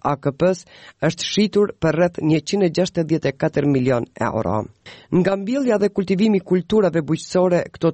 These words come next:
toka tashmë janë kthyer në hapësira biznesi apo në lagje banimi, thon përfaqësues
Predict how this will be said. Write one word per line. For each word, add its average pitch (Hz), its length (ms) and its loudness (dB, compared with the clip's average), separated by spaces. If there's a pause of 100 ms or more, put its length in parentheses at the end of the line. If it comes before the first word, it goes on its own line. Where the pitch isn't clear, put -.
toka 175 240 0
tashmë 170 400 0
janë 160 220 0
kthyer 165 320 0
në 151 100 2
hapësira 143 480 -2
biznesi 160 560 0 (480)
apo 170 240 0
në 160 160 2
lagje 165 320 0
banimi, 151 460 2 (100)
thon 143 320 0
përfaqësues 151 640 -2